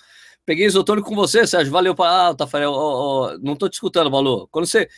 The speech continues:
Quando aparecer sua voz, eu faço joinha. Mas, ó, tem que ter o áudio aqui embaixo, tá vendo? No, no, na sua tela,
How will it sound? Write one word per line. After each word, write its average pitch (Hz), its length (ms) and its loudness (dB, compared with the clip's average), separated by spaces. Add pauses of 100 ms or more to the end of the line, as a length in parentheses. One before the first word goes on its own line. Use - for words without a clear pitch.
(180)
Quando 202 160 0
aparecer 226 380 2
sua 196 140 4
voz, 196 180 4
eu 190 80 2
faço 196 240 2
joinha. 160 480 0
Mas, 131 180 -4
ó, 160 140 2
tem 165 140 -4
que - 100 -16
ter 208 80 -4
o 208 140 2
áudio 180 260 4
aqui 190 140 -6
embaixo, 147 480 0
tá 123 120 -6
vendo? 147 200 -2
No, 127 280 -2
no, 120 240 -6 (320)
na 135 80 -2
sua 160 200 2
tela, 170 500 4